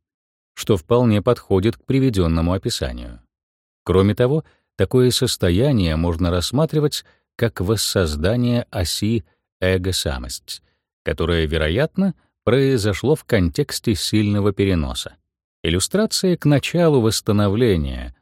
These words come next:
нарушенной оси эго-самость может служить сновидение, о котором рассказала в процессе психотерапевтических консультаций эта женщина. Ей приснился следующий сон.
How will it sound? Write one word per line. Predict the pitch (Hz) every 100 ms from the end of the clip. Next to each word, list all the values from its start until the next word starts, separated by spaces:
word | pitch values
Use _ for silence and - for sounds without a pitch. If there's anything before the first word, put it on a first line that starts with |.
| _
нарушенной | 90 120 107 101 98
оси | 107 113 92 - 110 92 76 _ _
эго-самость | 95 78 73 - 170 196 - - _ _ _ _ -
может | 80 101 160
служить | - 165 123 156
сновидение, | - 139 175 160 95 78 76 76 78 - _ _ _ _
о | 101
котором | 104 98 117 104
рассказала | 98 92 - 92 95 90 87
в |
процессе | - 90 80 98 87 - 90 80 - _ -
психотерапевтических | - 113 104 95 98 98 95 101 - 95 - -
консультаций | 98 87 90 80 160 - 160 156 - _ -
эта | 104 104 90
женщина. | 82 69 - 67 60 - _ _ _ _ -
Ей | 85 76 85 156
приснился | - 156 - 104 117 -
следующий | 117 - 82 85 82 - 90
сон. | - 65 60